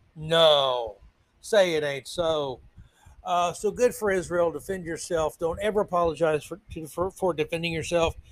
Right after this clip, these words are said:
And you peace activists, you people who pretend the Palestinians are the victims here, no.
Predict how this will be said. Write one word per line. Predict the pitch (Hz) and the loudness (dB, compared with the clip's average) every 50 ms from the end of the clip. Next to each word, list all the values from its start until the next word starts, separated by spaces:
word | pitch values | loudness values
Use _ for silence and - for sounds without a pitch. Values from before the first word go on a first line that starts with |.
| - - - - - | -20 -20 -20 -12 -6
And | 170 180 185 | -2 0 2
you | 190 180 | 2 2
peace | - - 214 214 190 - | 2 4 4 4 4 4
activists, | - 202 196 190 - - 185 180 196 175 - - - | 6 6 6 6 4 0 -4 -4 -4 -4 -4 -6 -8
you | 170 147 | -6 -2
people | - 185 180 143 175 170 | 0 0 0 0 0 0
who | 165 160 147 | 0 0 -2
pretend | - 151 - 170 170 156 | -4 -6 -4 -2 -2 -2
the | 156 - | -2 -2
Palestinians | - 170 170 175 160 - - - 170 160 165 165 160 156 139 156 | 0 2 2 2 0 -2 -4 -6 -6 -4 -4 -4 -6 -6 -4 -4
are | 151 139 | -4 -4
the | 131 139 131 | -4 -6 -6
victims | 120 143 156 151 - - 175 160 139 | -4 -4 -4 -4 -4 -8 -10 -8 -6
here, | 160 170 175 180 175 - - - - _ _ _ _ _ _ _ _ _ - - - _ _ _ - _ _ _ _ _ _ - - - - - - - - _ _ | -6 -6 -6 -6 -8 -10 -14 -20 -20 _ _ _ _ _ _ _ _ _ -20 -20 -20 _ _ _ -20 _ _ _ _ _ _ -20 -20 -20 -18 -14 -14 -14 -14 _ _
no. | 156 156 160 156 147 135 120 110 | -8 -2 0 2 2 2 2 -2